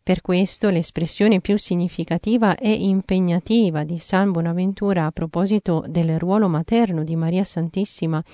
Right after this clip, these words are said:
in ordine alla santificazione è soprattutto la seguente. La Vergine fu costituita principio diffusivo di ogni santificazione.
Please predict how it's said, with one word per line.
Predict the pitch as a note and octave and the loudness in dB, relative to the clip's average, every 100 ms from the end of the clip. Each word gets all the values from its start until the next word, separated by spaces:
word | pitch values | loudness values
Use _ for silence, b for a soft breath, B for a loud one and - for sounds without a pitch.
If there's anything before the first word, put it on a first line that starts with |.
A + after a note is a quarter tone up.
| b b | b b
in | F#3 F3 | -2 2
ordine | F3+ A3 G3+ D#3+ D#3+ | 2 2 0 -2 -2
alla | D#3+ D#3+ | 0 -2
santificazione | E3+ - F#3+ - F3 D#3+ E3 G#3 - D#3+ D#3+ G3+ - _ _ _ _ _ _ | -2 -2 -2 -2 -6 -4 -4 -4 -4 -4 -4 -4 -6 _ _ _ _ _ _
è | - | 0
soprattutto | C4 D#4 C#4+ C#4+ - E4+ - A#3 | 2 2 0 0 2 -2 2 2
la | G3+ | 2
seguente. | - F#3+ D#3 D3+ E3+ - F3+ _ _ _ _ _ _ _ _ _ _ | 0 -2 0 -2 -4 -6 -10 _ _ _ _ _ _ _ _ _ _
La | E3 D#3+ | -2 0
Vergine | D#3 F#3 - - D4+ D#4+ | 0 0 -2 0 0 0
fu | - F#3+ | -2 -2
costituita | E3+ - F#3 F3+ A3 - E3 | -2 -2 -4 0 0 0 -2
principio | F3+ F3 E3+ - A3+ F3+ | 0 -2 -2 0 0 0
diffusivo | E3 E3+ F3+ F3+ B3+ D4+ B3+ | -2 -4 -4 0 2 4 2
di | E3+ | 2
ogni | D#3+ G#3+ B3 | 4 4 2
santificazione. | - D3+ E3 - - A#3 B3 A#3+ - D3+ F3 F3 | 0 -4 -4 -6 -4 -2 -2 -4 -4 -4 -2 -6